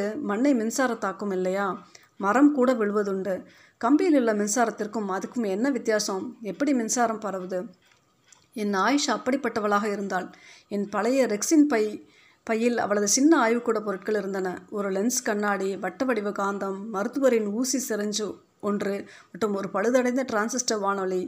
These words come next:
அதனை சரி செய்யும் முயற்சியிலே அவளின் பல விடுமுறை நாட்கள் கழிந்தன. நானே நிறைய மாறிக்கொண்டிருந்தேன். எவ்வளவு மோசமானவளாக இருந்திருக்கிறேன். எனது சொந்த திரை மீதே எவ்வித அக்கறையும் இல்லாமல் சொரணையற்ற பிண்டமாக ஆறு ஆண்டுகள் வெறுமனே தள்ளியிருக்கிறேன்.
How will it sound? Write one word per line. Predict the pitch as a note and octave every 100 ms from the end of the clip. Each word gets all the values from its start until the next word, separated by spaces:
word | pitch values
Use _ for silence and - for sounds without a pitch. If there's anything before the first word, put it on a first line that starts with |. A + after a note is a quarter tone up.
| - - -
அதனை | G3 G3+ G3
சரி | G#3 G#3 C4+
செய்யும் | C#4 C#4 B3
முயற்சியிலே | G#3+ G#3+ A3+ G3+ G3+ G#3+
அவளின் | F#3 F#3+ F#3+
பல | F#3 F#3+ G#3+
விடுமுறை | G#3+ A#3+ C4
நாட்கள் | A#3+ F#3+ - G3+
கழிந்தன. | G3 F#3 F#3 F3+ F3+ - _ _ - _
நானே | A3+ B3+ F4
நிறைய | C#4+ A3+ C#4+ E4
மாறிக்கொண்டிருந்தேன். | B3 A3+ A#3 G#3+ G3+ G3 - - - _
எவ்வளவு | - G3+ G3 D#4 E4
மோசமானவளாக | B3 G#3+ A#3+ C#4 B3 B3 A#3+ A#3+
இருந்திருக்கிறேன். | C4 A3+ G#3+ G3+ G3+ G3 G3+ - _ - -
எனது | G3+ G3+
சொந்த | F#3+ G#3+ C#4
திரை | E4+ B3+ A#3 A#3+
மீதே | G#3+ A3 G#3+ F#3+
எவ்வித | F#3+ B3 D#4+
அக்கறையும் | A3 B3 A#3+ A#3
இல்லாமல் | G3+ G3 G3 G3+ F3+ -
சொரணையற்ற | G#3 B3 B3+ B3 C#4
பிண்டமாக | A3+ G#3+ G#3 G3+ A3 G3+ -
ஆறு | G3 B3 C4
ஆண்டுகள் | A3 A#3+ B3
வெறுமனே | G3+ G#3 A#3+ A#3+
தள்ளியிருக்கிறேன். | B3 G3+ G3+ G3+ G3+ F#3+